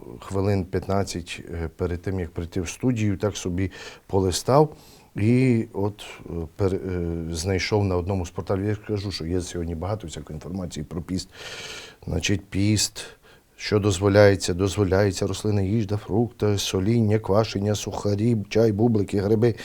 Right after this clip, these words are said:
горіхи, чорний, сірий хліб на каші, е, ка-, каша на воді, киселі. І зараз: «Необхідно на увесь піст час відмовлятися від лихослів'я і тілесних втіх».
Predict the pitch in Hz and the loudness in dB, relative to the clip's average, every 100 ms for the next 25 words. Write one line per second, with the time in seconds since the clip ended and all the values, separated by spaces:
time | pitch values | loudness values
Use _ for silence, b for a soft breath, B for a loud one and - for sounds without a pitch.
0 | B B - 92 113 135 104 87 131 131 | B B -4 4 6 6 4 4 6 8
1 | 113 107 - 127 110 - 107 131 - B | 6 4 4 4 4 2 4 4 2 B
2 | B B B 104 110 113 127 120 - 107 | B B B 2 4 8 8 8 4 2
3 | 107 - 104 98 90 113 110 123 - 107 | 0 0 0 0 4 6 8 6 6 4
4 | 104 107 110 127 117 - 131 156 165 151 | 4 4 2 2 2 4 8 10 8 6
5 | B B B B B - 110 101 85 87 | B B B B B 2 6 6 2 0
6 | 95 85 - 104 127 175 208 214 202 165 | 0 0 0 2 4 6 6 6 6 4
7 | 107 120 143 143 - 101 123 131 - 98 | 4 6 6 4 -2 -2 -2 -2 0 2
8 | 123 - 107 107 107 110 120 110 104 98 | 2 0 0 2 4 4 2 -2 -2 0
9 | 104 107 104 - 170 170 127 104 123 131 | 2 0 0 -2 0 2 2 0 0 -2
10 | 123 - 117 | -8 -4 -6